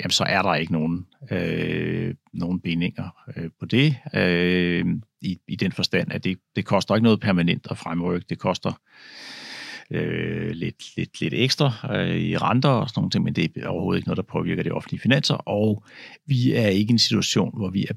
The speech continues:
bundet af E U's budgetregler, sådan som, som, som der har været skrevet om i dele af pressen. Det er vi simpelthen ikke. Altså, øh, vi er ikke i nærheden af at,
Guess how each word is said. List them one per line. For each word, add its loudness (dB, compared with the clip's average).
bundet 8
af 0
E 4
U's -2
budgetregler, -4
sådan -2
som, -4
som, -4
som -4
der -8
har -4
været 0
skrevet 0
om -4
i -4
dele -4
af -4
pressen. -8
Det 0
er 2
vi 2
simpelthen 0
ikke. -14
Altså, -2
øh, -2
vi 0
er 2
ikke 0
i 0
nærheden 0
af -8
at, -6